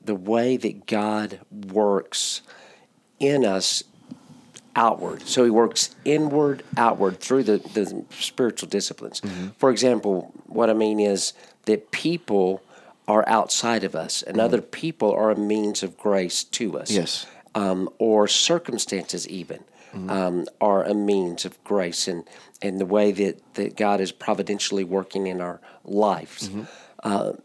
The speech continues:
Speaker 1: but those things are outside of us.
Speaker 2: Right.
Speaker 1: But, but the spiritual disciplines, I have to make myself, I have to be in obedience and agreement with the Holy Spirit that I'm gonna sit down at a certain time,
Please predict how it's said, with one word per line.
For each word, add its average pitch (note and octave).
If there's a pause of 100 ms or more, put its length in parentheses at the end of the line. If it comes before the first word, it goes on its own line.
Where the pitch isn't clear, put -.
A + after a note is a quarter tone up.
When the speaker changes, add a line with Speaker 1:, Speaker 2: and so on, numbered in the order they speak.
(100)
Speaker 1:
but A#2+
those E3
things E3
are B2
outside B2
of F2
us. - (100)
Speaker 2:
Right. - (440)
Speaker 1:
But, G#2
but G#2+
the A2+
spiritual F#3+
disciplines, G#2+ (100)
I D3+
have G3+
to A#2
make A#2
myself, F#2+
I A#2+
have C#3+
to G#2 (380)
be C3+
in A2+
obedience B2
and A2
agreement A2+
with B2+
the B2+
Holy A2
Spirit G#2 (440)
that A2
I'm A2
gonna C3
sit -
down A#2+
at G#2+
a G#2
certain C3+
time, G2